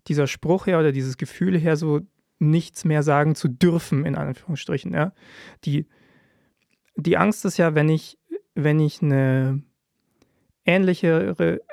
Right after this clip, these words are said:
ähnliche Position wie irgendjemand, der gecancelt wurde, vertrete. Oder f-, vielleicht ist sie ein bisschen ausdifferenzierter, vielleicht was auch immer, ja. Oder die, oder für eine Position, die ich vertrete, manchmal irgendwie ein,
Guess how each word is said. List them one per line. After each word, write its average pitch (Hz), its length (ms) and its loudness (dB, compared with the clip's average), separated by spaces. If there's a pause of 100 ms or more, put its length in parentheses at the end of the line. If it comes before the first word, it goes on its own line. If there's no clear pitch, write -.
(260)
ähnliche 180 380 2
Position 160 580 -2
wie 170 60 -2
irgendjemand, 147 420 0
der 143 80 0
gecancelt 139 480 -8
wurde, 160 160 -8
vertrete. - 640 -10
Oder 143 460 2 (260)
f-, - 220 -12
vielleicht 208 320 -2
ist 202 100 -6
sie 190 100 -4
ein 165 40 -4
bisschen 165 460 0
ausdifferenzierter, 156 800 -2
vielleicht - 360 -8
was 160 160 -2
auch 175 140 -6
immer, 180 300 -8
ja. 170 180 -2 (520)
Oder 165 280 4
die, 151 300 0 (1400)
oder 160 260 2
für - 240 0
eine 175 160 4
Position, 160 480 0
die 165 80 2
ich 175 100 -6
vertrete, 156 440 -2
manchmal 151 400 -4
irgendwie 147 320 2
ein, 143 140 2